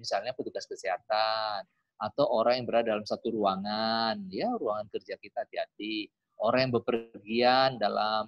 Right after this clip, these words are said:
bersama dengan orang lain dalam radius satu meter, mereka dalam perjalanan tadi itu selama empat belas hari, eh, mundur ke belakang ya. Bukan berjalan sama-sama empat belas hari, nggak perlu. Tetapi dalam empat belas hari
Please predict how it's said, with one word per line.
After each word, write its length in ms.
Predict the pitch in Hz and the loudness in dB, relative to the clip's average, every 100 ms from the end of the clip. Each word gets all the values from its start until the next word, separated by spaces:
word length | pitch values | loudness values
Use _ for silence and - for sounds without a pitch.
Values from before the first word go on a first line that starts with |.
| 110 | -4
bersama 560 | 117 - 131 151 156 131 | -4 2 4 6 6 6
dengan 160 | 113 120 | 2 0
orang 240 | 110 110 | 2 2
lain 280 | 107 110 123 | 2 0 0
dalam 320 | 113 107 107 104 _ _ _ | 0 2 0 -6 _ _ _
radius 400 | - 101 107 - | -2 -2 -2 -8
satu 160 | 107 | -8
meter, 720 | 101 101 101 - 123 131 127 | -6 -4 -6 -2 0 2 2
mereka 240 | 110 104 107 | -2 -4 -4
dalam 240 | 101 98 | -4 -6
perjalanan 500 | 90 90 92 92 92 90 | -8 -6 -4 -4 -6 -6
tadi 240 | 92 95 _ - | -6 -6 _ -20
itu 240 | 92 139 | -8 -8
selama 400 | 135 98 95 95 | -6 -6 -6 -6
empat 120 | - - | -8 -8
belas 160 | 87 | -8
hari, 640 | - 92 - 95 98 110 131 - _ _ - - | -6 -6 -8 -16 -10 -6 -6 -8 _ _ -20 -12
eh, 340 | 98 95 95 95 | -6 -4 -2 -4
mundur 320 | 92 139 123 95 | -2 0 2 0
ke 160 | 87 | -4
belakang 400 | 92 90 - 90 | -2 -2 -2 -4
ya. 160 | 80 87 | -6 -8
Bukan 320 | 107 127 120 | -6 -4 -2
berjalan 400 | 117 113 117 117 | 0 4 4 4
sama-sama 720 | 117 117 - - 117 120 113 | 2 -2 -2 -4 -2 0 2
empat 80 | 113 | 2
belas 180 | 113 139 | 4 4
hari, 160 | 151 151 | 4 2
nggak 160 | 98 - | 0 -2
perlu. 240 | 139 113 _ _ - | -2 -4 _ _ -8
Tetapi 400 | 113 104 - 98 | -4 -2 -2 0
dalam 460 | 113 107 120 123 | 0 2 2 2
empat 180 | 110 107 98 | 0 -2 -4
belas 160 | 95 - | -8 -6
hari 320 | 104 113 135 | -4 -2 -4